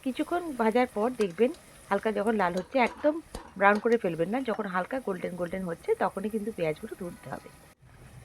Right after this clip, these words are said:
আমি এখানে বেশ কিছুটা পেঁয়াজ তুলে রাখবো। দেখুন কত সুন্দর কালারটা এসে গেছে। এখানে আমি বেশ কিছুটা পেঁয়াজ তুলে রাখছি, এটা কিন্তু পরে ইউজ হবে আমার বিরিয়ানির রেসিপিতে।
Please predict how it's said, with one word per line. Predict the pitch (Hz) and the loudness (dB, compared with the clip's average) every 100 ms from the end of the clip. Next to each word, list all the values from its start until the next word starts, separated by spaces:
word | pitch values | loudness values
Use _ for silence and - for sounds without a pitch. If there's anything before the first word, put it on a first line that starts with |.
| - - 247 | -20 -2 4
আমি | 269 | 4
এখানে | 269 311 277 | 4 2 4
বেশ | 226 - | 2 0
কিছুটা | 202 233 226 | 0 0 0
পেঁয়াজ | 196 233 - | 0 0 0
তুলে | 220 156 104 | 2 2 0
রাখবো। | 85 - - - - - - - - - - - - - - - | -4 -8 -20 -16 -18 -18 -20 -20 -20 -20 -20 -20 -20 -20 -10 -6
দেখুন | 196 - 160 | -6 -6 -6
কত | 170 190 | -6 -2
সুন্দর | - 202 214 | -2 0 0
কালারটা | 208 196 202 214 | 2 -2 -2 -2
এসে | 226 220 | 0 -2
গেছে। | 226 - 466 _ _ _ _ _ - | -2 -4 -8 _ _ _ _ _ -14
এখানে | 208 226 226 233 | 0 2 4 2
আমি | 220 466 _ _ _ _ - | 2 -2 _ _ _ _ -2
বেশ | 208 214 | 0 0
কিছুটা | 190 254 277 | 0 0 2
পেঁয়াজ | 202 277 - | 0 0 -4
তুলে | 165 120 | -4 0
রাখছি, | 113 - - - _ _ _ _ _ _ _ _ _ _ _ _ _ _ _ _ _ _ _ _ - | -2 -4 -20 -20 _ _ _ _ _ _ _ _ _ _ _ _ _ _ _ _ _ _ _ _ 0
এটা | 226 220 | 2 2
কিন্তু | 240 415 240 | 4 4 8
পরে | 185 226 160 | 8 8 4
ইউজ | 156 160 | -6 -4
হবে | 160 233 440 - | -4 -4 -6 -6
আমার | 156 160 - _ _ | -8 -8 -14 _ _
বিরিয়ানির | 165 151 143 180 247 | -6 -4 -4 -2 -4
রেসিপিতে। | 165 - 90 - | -4 -8 -10 -12